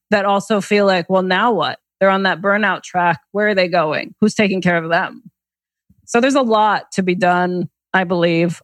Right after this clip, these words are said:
on the people side of all business, uh, in order to not only prepare for crisis, but also to receive praise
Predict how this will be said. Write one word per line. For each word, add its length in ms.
on 120
the 80
people 320
side 500
of 200
all 200
business, 800
uh, 140
in 180
order 260
to 220
not 180
only 180
prepare 380
for 160
crisis, 520
but 160
also 420
to 240
receive 500
praise 640